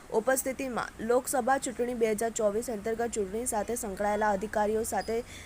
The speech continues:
સેકન્ડ રેન્ડમાઇઝેશન માટેની બેઠક યોજવામાં આવી હતી. જિલ્લા ચૂંટણી અધિકારી શ્રી યોગેશ નિર્ગુંડેએ જિલ્લા તમામ મદદનીશ ચૂંટણી અધિકારીશ્રીઓને મતદાન મથક પર કરવામાં આવતી મા-,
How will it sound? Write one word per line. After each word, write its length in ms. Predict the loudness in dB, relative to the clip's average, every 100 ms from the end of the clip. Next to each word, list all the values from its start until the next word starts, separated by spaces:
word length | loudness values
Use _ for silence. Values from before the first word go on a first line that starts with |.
| 0
સેકન્ડ 420 | 4 4 4 2
રેન્ડમાઇઝેશન 1300 | 2 6 6 6 0 0 2 2 2 2 0 0 -4 -2
માટેની 380 | -2 0 -2 0
બેઠક 400 | -2 0 -2 0
યોજવામાં 560 | 2 4 4 4 0
આવી 240 | 2 2 0
હતી. 260 | 0 -4 -4 -16 -16 -6
જિલ્લા 260 | 0 4 4
ચૂંટણી 300 | 4 2 2
અધિકારી 500 | 0 2 4 4 2
શ્રી 360 | 0 0 0 -4 -12 -18 -16 2
યોગેશ 420 | 8 8 6 0
નિર્ગુંડેએ 640 | -2 -2 0 0 2 2 0
જિલ્લા 460 | 0 0 2 2 0 0
તમામ 400 | 2 2 2 0 -4 -6 -4
મદદનીશ 420 | -2 -2 -4 -6
ચૂંટણી 340 | -6 -6 -2
અધિકારીશ્રીઓને 840 | -2 -2 0 0 -2 -2 -2 -2 -2
મતદાન 420 | -4 -2 -2 -2
મથક 280 | -4 -4 -4
પર 140 | -4
કરવામાં 440 | -2 -2 -2 -4 -2
આવતી 240 | -4 -4
મા-, 220 | -4 -4